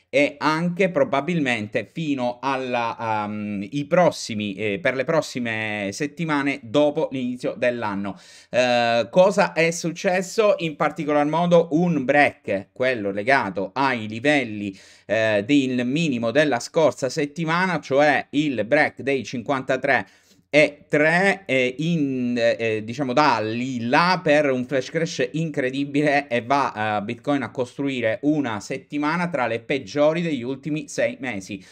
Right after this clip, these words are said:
Al momento siamo a meno diciassette e settanta per cento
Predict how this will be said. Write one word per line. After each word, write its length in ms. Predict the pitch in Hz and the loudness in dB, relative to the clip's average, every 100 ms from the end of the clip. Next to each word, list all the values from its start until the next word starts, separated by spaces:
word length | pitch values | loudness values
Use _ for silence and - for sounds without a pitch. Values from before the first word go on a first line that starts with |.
| - _ | -20 _
Al 140 | 139 139 | -4 -2
momento 380 | 143 175 180 | -2 -2 -2
siamo 480 | 175 170 147 117 113 - | -2 0 0 0 -2 -2
a 100 | 123 | -4
meno 380 | 123 151 135 123 | -2 -2 -2 -4
diciassette 920 | 160 139 135 - 147 117 - 107 92 | -6 -6 -8 -2 0 0 -2 -6 0
e 220 | 139 113 | 0 0
settanta 720 | - 135 - 156 143 113 117 | -2 -8 -4 -2 -2 -2 -6
per 200 | 110 120 | -6 -8
cento 640 | - 175 180 175 190 180 | -4 -2 -2 0 2 2